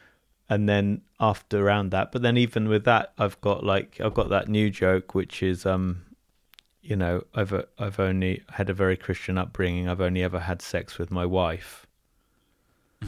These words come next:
Speaker 2: Oh, yeah,
Speaker 1: Which
Speaker 2: yeah.
Speaker 1: that's rare nowadays, isn't it? Who here has only ever had sex with my wife?
Speaker 2: <laughs>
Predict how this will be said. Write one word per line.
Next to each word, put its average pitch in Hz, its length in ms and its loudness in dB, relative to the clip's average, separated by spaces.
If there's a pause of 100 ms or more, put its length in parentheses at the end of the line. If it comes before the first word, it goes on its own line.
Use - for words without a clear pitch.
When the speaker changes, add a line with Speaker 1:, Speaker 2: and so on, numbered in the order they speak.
(120)
Speaker 2:
Oh, 95 100 0
yeah, 85 220 -2
Speaker 1:
Which 80 80 -6
Speaker 2:
yeah. 78 60 -6
Speaker 1:
that's 82 220 -6
rare 98 240 6
nowadays, 87 540 0
isn't 90 300 -2
it? 82 180 -4 (120)
Who 95 180 2
here 87 260 -2
has 85 140 -6
only 85 240 -4
ever 85 180 -6
had 87 180 -6
sex - 340 -10
with 73 160 -8
my 85 160 -4
wife? 87 460 -6 (840)
Speaker 2:
<laughs> - 60 -10